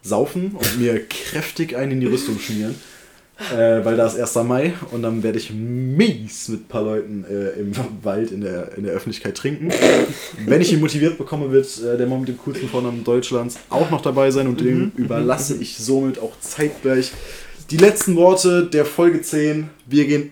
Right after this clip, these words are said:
Speaker 1: endlich auf die Hauptschule.
Speaker 2: Woo!
Speaker 1: Ab jetzt dürfen wir rauchen.
Speaker 2: Party hard. Also, das war die Folge zehn, das Abi-Pulli-Rätsel. So, also, falls ihr noch kein Corona hattet, bekommt es.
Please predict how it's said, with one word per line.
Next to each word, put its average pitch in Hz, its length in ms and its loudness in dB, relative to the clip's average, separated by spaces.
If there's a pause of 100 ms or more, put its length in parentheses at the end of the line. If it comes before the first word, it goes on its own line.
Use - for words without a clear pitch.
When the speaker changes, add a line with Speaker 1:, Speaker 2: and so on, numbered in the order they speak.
Speaker 1:
endlich 165 680 2 (360)
auf 160 200 4
die 165 100 4
Hauptschule. 143 640 2
Speaker 2:
Woo! 320 720 12 (100)
Speaker 1:
Ab 127 160 2
jetzt 135 280 4
dürfen 139 200 4
wir 131 80 4
rauchen. 131 200 8
Speaker 2:
Party 175 320 0
hard. 165 380 4 (320)
Also, 165 380 6
das 135 360 -2
war 160 280 4 (260)
die 175 60 -8
Folge 220 380 0
zehn, 175 380 2
das 190 400 -6
Abi-Pulli-Rätsel. 160 1000 0 (1160)
So, 202 320 12 (200)
also, 165 360 4 (600)
falls 185 360 6
ihr 180 140 6
noch 170 180 4
kein 165 220 0
Corona 151 300 0
hattet, 160 340 -4 (120)
bekommt 165 440 0
es. 175 280 -6